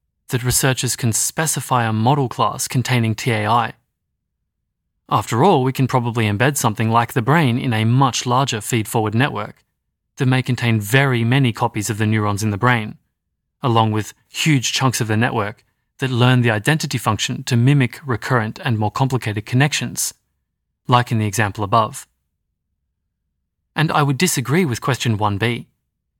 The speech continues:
that we know how to specify a training setup that can find this model. But my problem is not with S G D. Rather, it is with the way that today's architectures, plus weight initializations, plus loss functions, plus S G D together,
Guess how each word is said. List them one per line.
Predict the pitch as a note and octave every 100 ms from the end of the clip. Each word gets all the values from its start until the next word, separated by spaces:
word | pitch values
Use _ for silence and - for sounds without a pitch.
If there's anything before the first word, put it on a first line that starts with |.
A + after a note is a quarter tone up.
| _
that | C3+ D3
we | C3+ C3
know | B2 A2
how | B2+ C3+
to | B2+
specify | - A#2 - A#2+ A#2+ G2+
a |
training | - C3+ C#3 A#2
setup | A#2+ A2 -
that | C3+
can | - A2+
find | - C3+ C#3
this | A#2 -
model. | G2+ - - _ _ _ _ _ _ _ _ _ _ -
But | F3
my | F3 D#3+
problem | - F3 G#3 G3
is | C#3+
not | C3+ B2 A#2+
with | B2
S | G#2+ -
G | - G2+
D. | D#3 B2+ - _ _ _ _ _ _
Rather, | D#3+ G3+ E3+
it | D3+ D3+
is | C#3
with | D3+
the | D#3 B2
way | A#2
that | B2 -
today's | A#2 B2+ D#3+ D3
architectures, | C3 A2 A2+ G#2+ - A#2+ -
plus | - C3+ A#2 -
weight | B2 C#3+
initializations, | C#3+ A2+ - G#2 G2+ G2+ - A2+ -
plus | - C3 -
loss | B2+ D3+ -
functions, | A#2+ G#2+ A#2 G#2+
plus | - - C#3 -
S | C3+ -
G | B2+ A#2
D | A2+ A2
together, | - B2 F3 G#3 C3